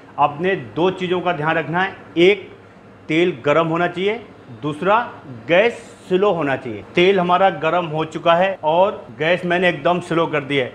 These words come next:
अब आपने क्या करना है, lollipop को बिल्कुल ऐसे कढ़ाई के पास रखना है। इसको उठाने का तरीका होता है, आपको दोनों हाथ लगाना पड़ेंगे। आपने ऐसे उठाना है, ये देखिए, और ऐसे खींचना है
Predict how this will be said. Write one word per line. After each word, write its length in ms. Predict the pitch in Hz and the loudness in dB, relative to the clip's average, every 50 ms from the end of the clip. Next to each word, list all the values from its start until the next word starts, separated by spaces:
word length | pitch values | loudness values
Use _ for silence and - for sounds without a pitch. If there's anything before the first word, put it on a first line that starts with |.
| - 147 | 2 2
अब 140 | 160 165 | 4 6
आपने 260 | 170 170 170 170 190 180 | 4 4 2 0 -4 -4
क्या 100 | 185 185 | -4 -2
करना 220 | 180 180 190 202 | -4 -2 -2 -2
है, 280 | 208 214 - - 143 139 | -2 -4 -6 -8 -8 -6
lollipop 500 | 143 165 185 202 202 - 196 185 190 - | -4 -4 -2 -4 -2 -2 -2 -4 -2 0
को 140 | 202 214 196 | 2 2 2
बिल्कुल 560 | 160 151 170 185 190 190 - 226 247 240 208 | 2 0 -2 -2 -2 -4 -4 -2 0 2 2
ऐसे 280 | 196 190 190 214 233 226 | 2 2 2 2 0 2
कढ़ाई 320 | 226 175 160 160 165 180 | 2 2 4 4 4 2
के 180 | - - 220 208 | 2 0 -2 -4
पास 460 | - - - - 165 196 196 - 180 | -4 -2 2 4 6 6 4 4 0
रखना 280 | 165 143 123 139 127 | -4 -4 -4 -4 -6
है। 100 | 113 95 - - - - | -6 -6 -10 -6 -2 -2
इसको 480 | 131 - - - - - 208 220 226 226 226 196 | -2 -2 -2 -4 0 4 6 6 6 4 0 -4
उठाने 460 | 170 - - 135 151 151 156 165 170 | -8 -6 -2 -2 0 0 0 -2 -2
का 180 | 160 202 196 202 | 0 2 2 2
तरीका 500 | 196 - - 160 143 147 156 - - 180 | 2 0 -4 -4 -4 -4 -2 0 2 4
होता 360 | 165 151 147 135 117 - 131 | 4 4 4 2 2 0 0
है, 120 | 120 113 - - - - - - | 0 0 -4 -10 -16 -12 -4 0
आपको 360 | 143 147 - - 185 190 185 | 0 0 0 0 -2 -2 -2
दोनों 560 | 147 117 - - 147 151 156 165 185 180 160 | -2 -4 -6 0 2 4 4 4 4 4 4
हाथ 240 | 139 156 160 147 147 | 6 4 4 4 2
लगाना 320 | 151 143 143 143 143 147 143 | 0 2 2 2 2 2 0
पड़ेंगे। 400 | 139 151 151 151 160 180 208 - - - - | -2 -2 -2 -2 -2 -2 -4 -6 -8 0 2
आपने 340 | 135 139 139 143 170 170 151 | 4 4 4 2 2 2 2
ऐसे 240 | 143 143 139 170 | 2 2 0 0
उठाना 300 | 165 147 139 147 143 151 | 0 2 2 2 2 2
है, 60 | 156 160 | 2 2
ये 60 | 151 | 0
देखिए, 360 | 143 139 - - 185 220 233 - - - - | 0 -2 -2 -2 -4 -4 -4 -6 -10 -4 0
और 220 | 170 190 220 233 - 170 | 2 2 2 2 2 0
ऐसे 320 | 170 165 - - 226 220 226 - - | 0 0 2 2 0 0 0 -4 -8
खींचना 440 | - 151 170 165 - 175 156 147 120 | -4 -2 -2 -2 -2 0 0 0 0
है 140 | 95 92 | -2 -6